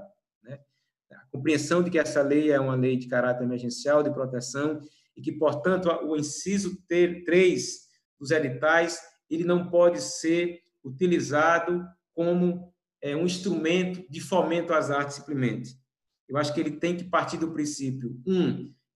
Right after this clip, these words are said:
tem que ser editais voltados para a cidadania cultural, dois,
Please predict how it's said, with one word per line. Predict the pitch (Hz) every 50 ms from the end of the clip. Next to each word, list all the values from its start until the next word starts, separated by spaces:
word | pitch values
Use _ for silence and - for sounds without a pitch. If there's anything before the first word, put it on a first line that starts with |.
| _ _ -
tem | 160 160
que | 160 -
ser | - 185 196 196
editais | - - - 156 151 151 143
voltados | 147 147 143 147 143 135 131 131 - -
para | - - - 196 214 220 214
a |
cidadania | 202 208 - 175 170 160 156 147 151 165 175 170
cultural, | - 165 156 - 131 123 123 131 143 151 - - - - _ _ _ _ _ _ _ _ _ _
dois, | 123 175 185 185 180 160 127 120 - - - - - -